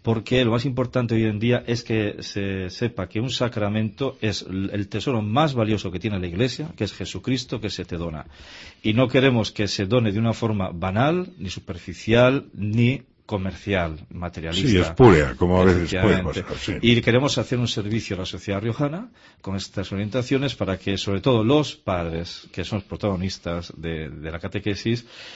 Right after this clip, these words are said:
Speaker 1: lo asuman de forma que los hijos realmente vivan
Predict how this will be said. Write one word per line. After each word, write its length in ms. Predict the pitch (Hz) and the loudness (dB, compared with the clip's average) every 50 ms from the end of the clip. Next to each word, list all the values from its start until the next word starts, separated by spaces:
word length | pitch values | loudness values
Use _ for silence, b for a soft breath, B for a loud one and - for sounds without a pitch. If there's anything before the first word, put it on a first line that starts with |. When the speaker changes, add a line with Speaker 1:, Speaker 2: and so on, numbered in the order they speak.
| B B | B B
Speaker 1:
lo 160 | - 98 101 107 | -2 2 2 2
asuman 480 | 101 - - 127 131 147 156 165 160 - b b b b b b | 4 4 2 4 6 6 4 4 0 -4 b b b b b b
de 120 | 101 104 | -4 -2
forma 240 | 95 117 120 120 110 | 0 2 4 2 4
que 120 | - 147 151 | 6 6 6
los 280 | 151 139 117 - - _ | 6 4 2 -2 -6 _
hijos 720 | 123 113 101 - - - 98 98 92 - - - - - - - | 0 0 0 0 -2 -2 -2 0 -2 -4 -10 -12 -14 -16 -12 -2
realmente 640 | 98 113 113 110 107 107 104 98 - 123 123 117 | -2 0 2 2 2 0 0 0 2 2 2 4
vivan 420 | 98 107 117 104 104 98 92 90 | 4 4 4 4 4 2 0 -2